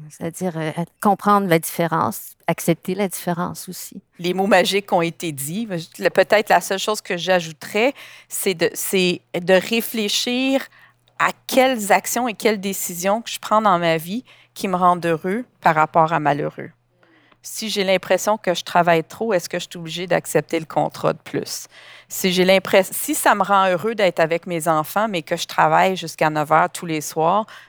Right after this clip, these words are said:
Speaker 2: peut-être que c'est le temps de regarder. Donc, c'est de, c'est, ça revient à prendre, prendre responsabilité aussi, c'est de voir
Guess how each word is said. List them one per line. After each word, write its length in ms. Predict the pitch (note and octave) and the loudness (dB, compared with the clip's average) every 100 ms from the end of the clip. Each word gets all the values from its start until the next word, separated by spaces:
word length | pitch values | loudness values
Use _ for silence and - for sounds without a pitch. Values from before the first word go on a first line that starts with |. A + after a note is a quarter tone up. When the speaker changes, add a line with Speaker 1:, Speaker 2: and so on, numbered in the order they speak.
| - | 0
Speaker 2:
peut-être 440 | F3 - B3 C4 | 2 4 2 2
que 100 | - | -2
c'est 220 | F3 - | -2 -4
le 60 | D3+ | -4
temps 200 | - E3+ | -2 0
de 120 | D#3+ | 0
regarder. 600 | D3+ D#3 D3 D#3 D#3 E3+ | 0 0 0 0 -2 -2
Donc, 200 | F3 F#3+ - - - - - | 2 0 0 -16 -16 -20 -10
c'est 220 | - A3+ | -2 -2
de, 120 | F#3+ | 0
c'est, 240 | G#3 - G3 | -4 -4 0
ça 160 | - | 2
revient 240 | G3 F#3+ A3+ | 2 2 2
à 100 | G#3 | 2
prendre, 260 | - F#3+ - | 2 0 0
prendre 300 | - G3+ F#3+ | 0 2 2
responsabilité 840 | F#3 F3 G3 F3+ F3+ E3 E3 - G#3 | 0 0 -2 -2 -2 -4 -8 -8 -6
aussi, 300 | F3+ - D#4 | -6 -6 -4
c'est 200 | - F#3 | -2 2
de 100 | G3+ | 2
voir 320 | F#3 A#3 | 4 4